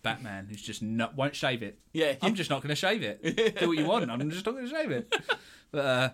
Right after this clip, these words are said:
Speaker 1: did you notice the, the seismic charge as well? Do you reckon I recognise that from, like, episode two when he was chucking them about?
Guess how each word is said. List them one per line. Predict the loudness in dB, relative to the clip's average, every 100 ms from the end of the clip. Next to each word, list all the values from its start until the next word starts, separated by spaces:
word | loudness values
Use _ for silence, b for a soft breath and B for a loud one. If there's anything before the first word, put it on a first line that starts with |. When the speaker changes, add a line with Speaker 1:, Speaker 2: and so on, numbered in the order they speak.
| -4 -4
Speaker 1:
did | 0
you | 2
notice | 4 2 0
the, | -4 -6 -8 _
the | -6
seismic | -2 0 0 -2 -4
charge | -2 -2 -2 -4
as | -8
well? | -6 -8 -12 _
Do | -16
you | -14
reckon | -10
I | -10
recognise | -8 -8 -8 -8
that | -10
from, | -10 -10
like, | -10 -12 -16
episode | -12 -10 -10 -8
two | -8 -8 -8 -10
when | -10
he |
was | -8 -10
chucking | -8 -8 -8
them | -6
about? | -6 -4 -6